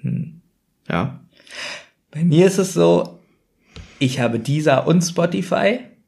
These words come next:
Speaker 2: Mhm.
Speaker 1: weil ich beides umsonst über Vodafone kriege.
Speaker 2: Schön.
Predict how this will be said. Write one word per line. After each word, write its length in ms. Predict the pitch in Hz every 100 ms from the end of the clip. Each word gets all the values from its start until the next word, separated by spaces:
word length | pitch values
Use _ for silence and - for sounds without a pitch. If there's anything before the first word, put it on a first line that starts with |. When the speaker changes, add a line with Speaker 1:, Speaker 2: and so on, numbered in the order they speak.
| -
Speaker 2:
Mhm. 380 | 127 127 196 -
Speaker 1:
weil 180 | 123 127
ich 140 | 127 -
beides 480 | 123 139 135 131
umsonst 420 | 139 117 123 135 135
über 200 | 120 117
Vodafone 460 | 139 156 147 147
kriege. 460 | 147 165 165 185 175 - _ _
Speaker 2:
Schön. 380 | - 131 104 -